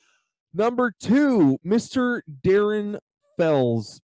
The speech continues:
Two targets, two catches, twenty yards,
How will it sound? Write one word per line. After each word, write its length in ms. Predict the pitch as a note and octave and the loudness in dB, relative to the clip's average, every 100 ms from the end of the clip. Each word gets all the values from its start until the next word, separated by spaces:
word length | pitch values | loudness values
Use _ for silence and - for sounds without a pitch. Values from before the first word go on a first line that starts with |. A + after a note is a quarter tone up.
| _ - | _ -8
Two 640 | - B3 C4 C4 C4+ C4 - _ _ - | -2 0 0 2 2 0 -6 _ _ -4
targets, 580 | D#3+ B2+ A2 - - _ | -2 -2 -4 -12 -20 _
two 220 | A#3 C#4 | 0 0
catches, 520 | - D#3 C3+ C3 B2+ - | -2 -6 -6 -6 -6 -8
twenty 320 | - G#3+ G#3 | -4 -4 -2
yards, 500 | F3 D#3 D#3 C#3+ | -2 -2 -4 -8